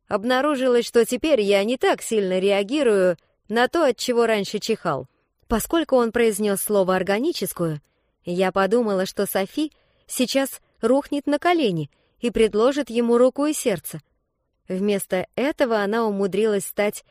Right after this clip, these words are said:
еще несчастнее. Я шагнула вперед. «Софи, познакомься, это мой клиент Чет Араси.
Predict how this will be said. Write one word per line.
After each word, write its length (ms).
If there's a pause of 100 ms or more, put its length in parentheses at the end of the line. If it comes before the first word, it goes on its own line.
(200)
еще 460
несчастнее. 800 (840)
Я 280
шагнула 480
вперед. 480 (640)
«Софи, 480
познакомься, 800 (420)
это 260
мой 220
клиент 580 (260)
Чет 460 (140)
Араси. 560